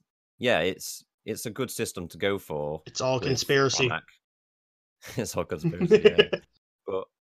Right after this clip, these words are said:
Speaker 1: with Pramac, I think they've got the r-, perfect, um, chemistry and sort of lineup with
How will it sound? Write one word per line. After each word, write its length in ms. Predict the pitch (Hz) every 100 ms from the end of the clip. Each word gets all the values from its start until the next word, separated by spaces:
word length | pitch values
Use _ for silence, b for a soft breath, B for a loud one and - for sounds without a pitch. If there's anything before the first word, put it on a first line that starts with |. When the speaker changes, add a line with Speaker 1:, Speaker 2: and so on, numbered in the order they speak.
| _
Speaker 1:
with 320 | - 107 110 - _
Pramac, 380 | - 123 80 78 - _
I 120 | -
think 180 | 98 117
they've 160 | 95 85
got 160 | 98
the 80 | 92
r-, 240 | 90 85 80 _ _ -
perfect, 840 | 110 110 104 - 80 80 - - - _ _ _ _
um, 560 | 92 87 82 80 82 80 - _ _ _ _ _ -
chemistry 600 | 107 95 82 - 85 82
and 480 | 73 80 80 80 - - _ _
sort 260 | - 98 76
of 60 | 80
lineup 400 | 87 92 98 -
with 360 | 90 82 -